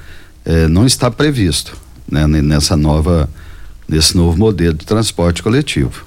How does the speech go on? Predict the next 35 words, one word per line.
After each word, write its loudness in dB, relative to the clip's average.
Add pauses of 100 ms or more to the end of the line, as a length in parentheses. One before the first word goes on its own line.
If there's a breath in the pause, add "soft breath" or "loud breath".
(140)
né? 0
Então 2
as 2
linhas 2
foram 0
muito 0
bem 2
desenhadas, 0
estão -2
sendo 0
muito -2
bem 2
desenhadas, 0 (640 loud breath)
e 0
aonde 2
você 2
vai 2
fazer 0
uma 4
integração. 0
Você -4
tá 0
no 2
Jardim 0
Mondale, 2
você -4
pode, -2 (400 loud breath)
vai 2
ter -2
um 4
terminal 2
rodoviário, 2 (600 loud breath)
e -6
aonde 2
você 0